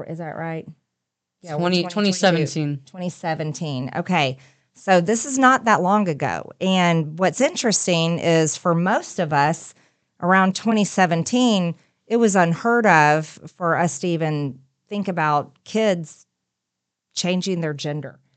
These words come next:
Speaker 2: Mm.
Speaker 1: Um, but actually, it was pretty common, right?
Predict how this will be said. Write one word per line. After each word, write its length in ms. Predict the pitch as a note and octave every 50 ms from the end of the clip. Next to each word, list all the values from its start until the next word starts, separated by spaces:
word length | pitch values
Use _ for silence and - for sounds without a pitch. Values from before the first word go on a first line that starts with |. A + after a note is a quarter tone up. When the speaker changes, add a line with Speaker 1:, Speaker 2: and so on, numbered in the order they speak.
| -
Speaker 2:
Mm. 280 | E3+ E3+ D3 C#3 _ -
Speaker 1:
Um, 340 | F3 F3 E3+ D#3+ D3+ - E3
but 180 | D#3+ G3+ F#3+ -
actually, 440 | - F3+ G#3+ A#3 - - A3+ G#3 F#3+
it 80 | F#3 E3
was 140 | - E3+ - _ _ _ _ _
pretty 220 | _ G3 G3+ F#3 F3+
common, 400 | - F#3 F3+ G3+ F#3+ C#3+ B2+ B2
right? 320 | B2 C3 C#3 D#3+ F#3+ F#3